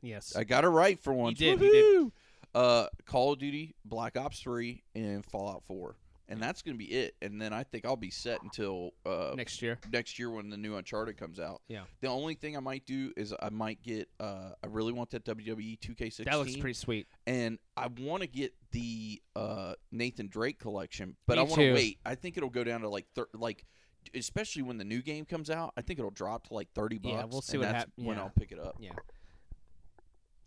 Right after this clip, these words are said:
Speaker 1: So, Deuce, I actually wanna start off with the game that kinda started the whole last gen with the, with the bang was Dead Rising.
Speaker 2: Oh my
Speaker 1: Uh, by
Speaker 2: God, Dead
Speaker 1: Capcom.
Speaker 2: Rising was amazing.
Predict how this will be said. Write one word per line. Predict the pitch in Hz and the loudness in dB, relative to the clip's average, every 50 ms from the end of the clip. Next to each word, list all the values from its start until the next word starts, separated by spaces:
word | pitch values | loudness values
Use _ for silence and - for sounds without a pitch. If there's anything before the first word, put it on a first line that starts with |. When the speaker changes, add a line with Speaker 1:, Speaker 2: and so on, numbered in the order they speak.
| _ _ - | _ _ -6
Speaker 1:
So, | - 175 160 | 0 2 2
Deuce, | 143 156 156 147 - - - | 4 4 2 0 0 -4 0
I | 131 151 185 | 4 6 6
actually | 226 233 - - 175 | 6 4 2 0 0
wanna | 156 160 160 143 | 2 2 2 2
start | - - - 135 131 | 0 2 2 4 4
off | 131 - | 4 2
with | - 135 | 0 -4
the | - 123 | -4 -4
game | 120 123 123 123 | -4 -4 -4 -4
that | 123 110 - | -6 -8 -10
kinda | - 135 127 120 | -8 -6 -6 -6
started | - - - - 135 127 131 127 117 | -4 -6 -2 2 4 4 4 2 2
the | - 110 | -2 -2
whole | 101 120 113 117 117 113 107 - | 0 2 2 2 2 2 0 -2
last | 87 110 110 113 117 - - - | -4 -8 -8 -8 -8 -10 -10 -10
gen | 127 120 120 123 127 131 - - - | -8 -8 -8 -8 -10 -12 -14 -14 -8
with | - 120 - | -8 -8 -6
the, | - - | -6 -8
with | - 113 120 - | -4 -4 -2 -2
the | - 113 | -2 -4
bang | - 113 110 120 123 135 123 | -4 -4 -6 -6 -8 -8 -6
was | 110 117 104 | -6 -6 -4
Dead | - - 143 160 135 | -2 -2 -2 0 0
Rising. | 117 131 170 156 110 98 87 - - - - - - | 0 0 0 -2 -4 -8 -12 -14 -16 -16 -16 -14 -4
Speaker 2:
Oh | - 135 143 143 131 | 0 2 2 4 2
my | 117 101 98 | 2 -2 -6
Speaker 1:
Uh, | 123 127 | -6 -4
by | 127 117 127 120 | 0 0 0 0
Speaker 2:
God, | 117 113 | 2 2
Dead | 143 143 156 127 123 | 2 2 2 2 2
Speaker 1:
Capcom. | 117 | 2
Speaker 2:
Rising | 117 117 123 120 120 120 117 | 2 2 0 0 -4 -4 -4
was | 113 107 107 | -4 -2 -2
amazing. | 107 104 107 110 113 113 117 113 107 107 101 95 | -2 -2 -2 -2 -2 0 -2 -2 -4 -8 -14 -16